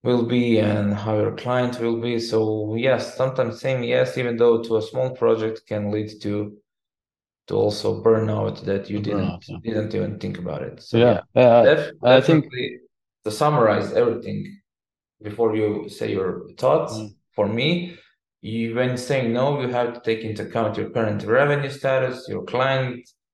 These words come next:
Speaker 1: list, and your projection for the next twelve months or six months, and then have somewhat of a leverage. And also, of course, be sure that saying yes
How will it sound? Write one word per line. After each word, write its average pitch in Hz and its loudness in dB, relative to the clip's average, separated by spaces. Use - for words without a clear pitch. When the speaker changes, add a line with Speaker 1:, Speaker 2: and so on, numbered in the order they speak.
Speaker 1:
list, 127 -4
and 107 -4
your 107 -2
projection 113 2
for 107 -2
the 104 -4
next 104 -4
twelve 107 2
months 113 0
or - -4
six 170 -6
months, 147 -2
and 120 -2
then 120 2
have 123 -2
somewhat 143 0
of 104 -4
a 107 0
leverage. 135 0
And 143 0
also, 123 0
of - -14
course, 113 2
be 113 -2
sure 113 0
that 101 -2
saying 104 -2
yes 113 -2